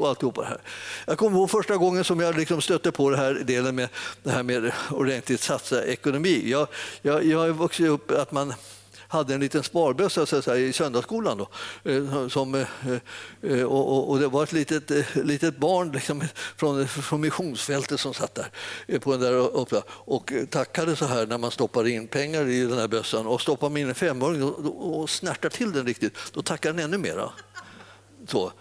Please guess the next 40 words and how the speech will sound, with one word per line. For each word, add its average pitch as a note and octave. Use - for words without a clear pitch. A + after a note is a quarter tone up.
så -
här. F#2
Och -
det F3
var E3+
liksom D#3
det A#2+
som C#3
vi, B2
liksom, A#2+
där, A#2
där B2+
samlade B2
vi, A#2+
hade A#2
vi B2+
missionsinsamlingar, C3+
så -
att A2+
säga, A#2+
på C#3
det A#2
viset, A2
eh, C3+
i B2
söndagsskolan. D3
Sen, D#3
sen D3
tog D#3+
man C#3+
ju C3
bort D#3+
det. A#2+
Man A#2+
tyckte C3
det A#2+
där A#2
var A#2
genant C3+
och, B2